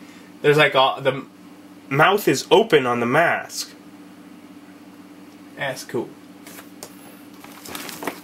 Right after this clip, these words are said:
That's nasty. All tentacly and bubbly, monstery, aberration, whatever thing. Um,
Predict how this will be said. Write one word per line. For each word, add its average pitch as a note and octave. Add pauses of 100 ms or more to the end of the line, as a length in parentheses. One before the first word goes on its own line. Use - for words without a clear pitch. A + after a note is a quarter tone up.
(1160)
That's -
nasty. - (1200)
All -
tentacly C#3+
and G#2 (240)
bubbly, C3 (680)
monstery, B2
aberration, A2+
whatever A2
thing. A#2 (3000)
Um, G#2+